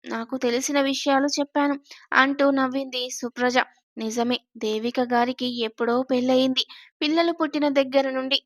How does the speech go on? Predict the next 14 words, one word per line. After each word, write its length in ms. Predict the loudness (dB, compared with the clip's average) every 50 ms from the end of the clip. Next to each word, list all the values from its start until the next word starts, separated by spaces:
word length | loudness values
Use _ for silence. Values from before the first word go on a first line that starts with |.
| -8 -16
ఇంటి 260 | -14 -12 -10 -10 -6
పనులు, 380 | -4 -2 -2 0 0 0 0 0 -2 -6 -10 -20 -20 -8 -2
అందరి 400 | -2 0 0 0 0 0 0 0
పనులు 340 | 0 0 2 2 2 0 -2 -4 _ -14
బాధ్యతగా 680 | -12 -8 -6 -6 -6 -4 -4 -4 -2 -2 -2 0 0 0
చూసుకోవడంలోనే 1040 | 0 -2 -2 -2 -2 -2 -4 -4 -2 0 0 2 2 0 0 2 2 2 2 0 -4 -8 -8 _ _ _ _ _ _ 4
ఆమె 340 | 6 6 6 6 4 2 0 -2 -4 _
బిజీ 400 | -8 -8 -6 -6 -8 -8 -4 -2 -2
అయిపోయింది. 680 | 0 -2 -2 -2 -2 -2 0 0 0 -2 -2 -2 -4 -6 _ _ _ -16 -6 -2
అందువల్ల 600 | 0 0 2 2 2 4 6 6 6 6 6 4 2 2 _ _ _ _ _ _ 2
కొంత 360 | 2 2 2 2 0 0 2 2 2 2 0
అలసిపోయినట్లు 1000 | -2 -2 -4 -6 -6 -6 -2 2 2 2 4 2 2 0 -2 -2 0 0 0
కూడా 340 | 0 0 0 0 2 4 4 2 2 -2 _ -10
అవుతోంది. 560 | -10 -8 -6 -6 -2 -2 -2 0 0 -2 -2